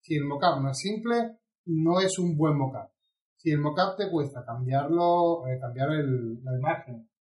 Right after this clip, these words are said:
te cuesta cambiar el color, te cuesta, eh, saber dónde están las cosas, es que no está muy bien realizado. Porque en el momento que te acostumbres a trabajar con mockup, vas a ver que casi todo tiene la ma-, la misma estructura y las mismas funcionalidades.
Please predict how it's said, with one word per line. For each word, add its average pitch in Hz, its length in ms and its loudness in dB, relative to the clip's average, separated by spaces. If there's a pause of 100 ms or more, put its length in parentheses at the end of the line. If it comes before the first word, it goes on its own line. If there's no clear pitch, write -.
te 131 100 -18
cuesta 147 340 -6
cambiar 135 280 0
el 147 100 -2
color, 135 460 0
te 113 120 -14
cuesta, 143 540 -8 (260)
eh, 131 140 -6
saber 139 320 -4
dónde 135 220 -2
están 160 160 -4
las 139 120 -4
cosas, 165 480 -2 (240)
es 156 180 -8
que 190 100 -2
no 185 60 2
está 175 200 0
muy 165 160 4
bien 160 220 4
realizado. 117 500 -6 (1040)
Porque 139 240 -4
en 139 60 -2
el 139 80 -2
momento 156 260 0
que 208 60 0
te 196 80 0
acostumbres 185 420 -2
a 131 60 -8
trabajar 120 380 -6
con 165 120 0
mockup, 165 300 0
vas 160 160 -4
a 160 40 0
ver 170 140 2
que 160 100 -4
casi 127 240 -8
todo 147 200 -4
tiene 151 180 0
la 139 60 0
ma-, 139 220 0
la 135 140 -4
misma 135 220 0
estructura 160 580 -2 (280)
y 147 40 -12
las 131 140 -2
mismas 151 300 0
funcionalidades. 135 680 -6